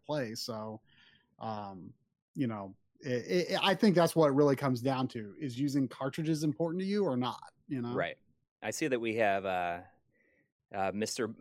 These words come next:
Speaker 2: Mister Bob Neal in the chat there, Retro
Speaker 1: Oh,
Speaker 2: R G B,
Speaker 1: hey,
Speaker 2: is
Speaker 1: hey,
Speaker 2: saying,
Speaker 1: hey.
Speaker 2: who's saying N E S might be the most
Speaker 1: Oh,
Speaker 2: accurate.
Speaker 1: okay, okay.
Speaker 2: All right, so let's take a look at some of these, some of these questions. Uh, there's a, uh,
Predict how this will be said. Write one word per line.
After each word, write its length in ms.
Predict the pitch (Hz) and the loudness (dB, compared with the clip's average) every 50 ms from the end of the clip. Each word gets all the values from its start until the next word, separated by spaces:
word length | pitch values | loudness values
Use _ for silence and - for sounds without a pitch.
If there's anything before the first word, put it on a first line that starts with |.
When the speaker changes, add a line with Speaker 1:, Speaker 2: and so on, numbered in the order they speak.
| - - | -18 -12
Speaker 2:
Mister 260 | - 117 110 - - 107 | -12 -12 -10 -10 -12 -4
Bob 300 | 104 110 107 110 110 110 | 2 4 4 4 4 4
Neal 280 | 113 123 156 175 120 | 2 0 0 0 -2
in 80 | 92 92 | -4 -6
the 80 | 90 | -6
chat 300 | - - - 90 - - - | -8 -8 -8 -8 -8 -10 -12
there, 180 | 76 69 69 - | -16 -16 -16 -14
Retro 300 | - 90 92 - 113 104 | -12 -12 -10 -6 -2 2
Speaker 1:
Oh, 40 | 131 | 4
Speaker 2:
R 100 | 139 156 | 6 6
G 160 | 175 175 170 | 8 8 8
B, 60 | 175 190 | 8 8
Speaker 1:
hey, 80 | 214 | 8
Speaker 2:
is 180 | 220 214 214 226 | 8 8 8 8
Speaker 1:
hey, 0 | |
Speaker 2:
saying, 520 | 240 233 226 226 - 277 277 240 - 113 | 8 8 8 8 6 4 4 2 0 -2
Speaker 1:
hey. 40 | 113 - | -2 0
Speaker 2:
who's 180 | 143 135 127 - | 0 0 0 2
saying 320 | - 165 147 131 120 - | 0 2 2 2 2 2
N 120 | 117 120 123 | 2 2 4
E 100 | 123 139 | 2 2
S 240 | 160 160 - - 104 | 0 -2 -6 -8 -8
might 160 | 92 92 - | -8 -6 -6
be 100 | 95 92 | -6 -6
the 80 | 85 | -6
most 280 | 85 82 82 80 - - | -8 -10 -10 -10 -6 0
Speaker 1:
Oh, 160 | 208 226 247 240 | 2 4 6 6
Speaker 2:
accurate. 200 | 196 175 214 240 | 6 6 4 4
Speaker 1:
okay, 360 | 233 247 196 160 139 123 123 | 4 4 4 4 2 0 0
okay. 320 | 160 196 190 180 143 113 101 - - _ _ _ _ _ _ _ _ _ _ _ _ _ _ _ _ _ _ _ - | 0 0 2 0 -2 -2 -6 -10 -18 _ _ _ _ _ _ _ _ _ _ _ _ _ _ _ _ _ _ _ -20
Speaker 2:
All 140 | - - 85 87 | -20 -18 -12 -10
right, 200 | 95 101 - - | -8 -8 -8 -8
so 200 | - - 107 107 | -8 -6 -4 -4
let's 220 | 120 120 - - - 90 | -4 -6 -6 -14 -20 -20
take 160 | - 113 - 98 | -20 -16 -14 -12
a 40 | |
look 140 | 98 107 - | -12 -12 -12
at 40 | - | -14
some 120 | - 107 95 | -14 -12 -10
of 60 | 98 | -10
these, 160 | 98 - - - | -10 -12 -14 -16
some 100 | - 98 | -14 -14
of 60 | 90 | -14
these 120 | 90 87 - | -14 -14 -16
questions. 500 | - - - - - - - - - - | -20 -20 -20 -20 -20 -20 -20 -20 -16 -12
Uh, 380 | 98 95 90 87 85 78 73 - _ _ _ _ _ _ _ _ | -10 -8 -6 -6 -6 -8 -10 -12 _ _ _ _ _ _ _ _
there's 220 | 131 135 131 131 | -4 -4 -2 -2
a, 380 | - 135 120 117 110 107 107 - - - - _ _ _ _ _ _ _ _ _ 113 | 0 2 2 4 2 0 -2 -6 -10 -16 -20 _ _ _ _ _ _ _ _ _ -10
uh, 160 | 104 92 | -8 -8